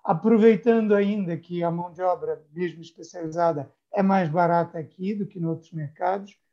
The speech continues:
mas a mão de obra boa, eh, tem, quando esse, esse, esses recursos especializados são bons, há uma facilidade de falar línguas estrangeiras, então há umas,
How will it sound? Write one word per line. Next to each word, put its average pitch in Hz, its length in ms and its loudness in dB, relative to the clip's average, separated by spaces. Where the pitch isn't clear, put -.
mas 190 220 2
a 196 60 6
mão 208 180 6
de 202 80 4
obra 214 260 6
boa, 196 600 4
eh, 185 380 -2
tem, 190 540 -6
quando 175 280 -4
esse, 202 300 0
esse, 156 680 -8
esses 165 180 -6
recursos 196 460 4
especializados 180 680 -4
são 160 120 -8
bons, 208 540 0
há 196 200 6
uma 208 180 2
facilidade 202 680 0
de 165 120 -6
falar 185 300 0
línguas 180 340 -8
estrangeiras, 190 720 -4
então 220 340 -2
há 220 100 0
umas, 220 520 -6